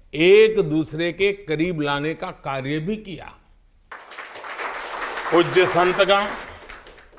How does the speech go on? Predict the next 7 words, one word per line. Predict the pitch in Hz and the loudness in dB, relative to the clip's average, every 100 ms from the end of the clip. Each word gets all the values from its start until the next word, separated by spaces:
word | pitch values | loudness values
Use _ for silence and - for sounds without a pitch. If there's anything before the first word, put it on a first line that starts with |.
| - - - _ - _ _ | -20 -20 -20 _ -20 _ _
सैकड़ों | - - 165 175 190 196 196 202 208 196 | -10 -4 2 2 2 0 2 6 6 4
वर्षों | 143 156 131 - 160 165 | 2 0 -2 -6 -6 -6
की | 165 175 175 | -6 -6 -6
गुलामी | 135 127 135 151 156 | -6 -4 -2 0 -2
के | 151 156 147 | -2 -4 -6
बाद | 113 120 127 123 | -2 0 0 -2
भी | 113 95 143 170 135 101 | -6 -2 0 2 0 -4